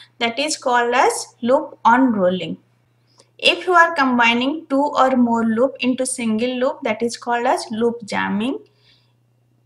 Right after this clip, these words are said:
If you are reducing number of iteration, it is called as loop unrolling. Next is code motion. If you are moving some code from inside loop to outside loop, that is called as a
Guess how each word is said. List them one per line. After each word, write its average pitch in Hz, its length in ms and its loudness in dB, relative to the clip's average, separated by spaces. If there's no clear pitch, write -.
If - 260 -2
you 370 60 0
are 359 180 6
reducing 311 500 -2
number 262 360 2
of 302 240 0
iteration, 262 680 -4
it 247 120 -6
is 247 140 -8
called 233 300 0
as 262 180 0
loop 254 320 -2
unrolling. 262 760 0
Next 285 340 0
is 370 240 0
code 302 400 4
motion. 339 600 -2
If 311 260 -2
you 359 60 0
are 349 200 2
moving 277 460 -2
some 277 460 -2
code 240 400 2
from 277 420 -2
inside 330 540 0
loop 302 320 -4
to 285 200 -2
outside 226 440 2
loop, 240 380 -4
that 233 180 -4
is 240 140 -4
called 220 280 -2
as 220 220 -6
a 349 80 -8